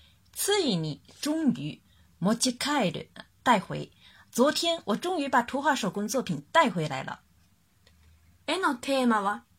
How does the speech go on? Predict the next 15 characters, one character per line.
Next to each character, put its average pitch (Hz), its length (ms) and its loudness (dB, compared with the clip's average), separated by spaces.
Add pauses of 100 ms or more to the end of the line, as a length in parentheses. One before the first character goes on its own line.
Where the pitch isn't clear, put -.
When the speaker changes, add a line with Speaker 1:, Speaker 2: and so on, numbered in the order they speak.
Speaker 2:
一 294 260 -2
日 302 300 0
の 269 120 0
空 240 340 2
で、 190 200 -6 (540)
夜 311 160 0
空、 262 400 0 (600)
夕 226 200 2
暮 269 300 0
れ、 247 260 0 (680)
お 254 100 -2
昼 330 300 -2
の 233 240 0
青 214 180 -2
空、 226 340 -2